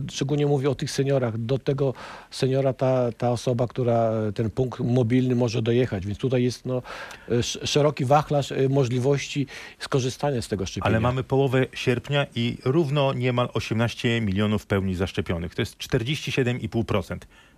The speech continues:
Speaker 2: Wystarczy?
Speaker 1: Mm, myślę, że mało jeszcze jest.
Speaker 2: Mało.
Speaker 1: Mało.
Speaker 2: Więc dlatego pytam o pomysły rz-, rządu na to, żeby zwiększyć poziom wyszczepialności, bo czterdzieści siedem i pół procent to jest, y, daleko, daleko do tego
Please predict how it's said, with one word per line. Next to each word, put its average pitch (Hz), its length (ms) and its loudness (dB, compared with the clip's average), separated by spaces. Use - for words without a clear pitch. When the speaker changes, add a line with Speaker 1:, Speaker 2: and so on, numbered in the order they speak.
Speaker 2:
Wystarczy? 117 760 -2
Speaker 1:
Mm, 117 420 -4
myślę, 127 300 -2
że 113 180 0
mało 90 380 0
jeszcze - 360 -10
jest. - 260 -14
Speaker 2:
Mało. 85 440 -2
Speaker 1:
Mało. 85 300 -8
Speaker 2:
Więc 123 160 -2
dlatego 143 380 0
pytam 147 380 -2
o 120 100 -2
pomysły 139 520 0
rz-, - 200 0
rządu 120 560 -2
na 127 180 0
to, 147 140 -2
żeby 131 200 -2
zwiększyć 123 560 0
poziom 101 360 0
wyszczepialności, 107 760 -2
bo 107 100 -2
czterdzieści 113 500 -4
siedem 120 280 0
i 110 60 -2
pół 123 160 -2
procent 120 380 -2
to - 120 -4
jest, - 260 -2
y, 120 360 4
daleko, 120 400 2
daleko 117 400 2
do 113 140 -2
tego 117 320 0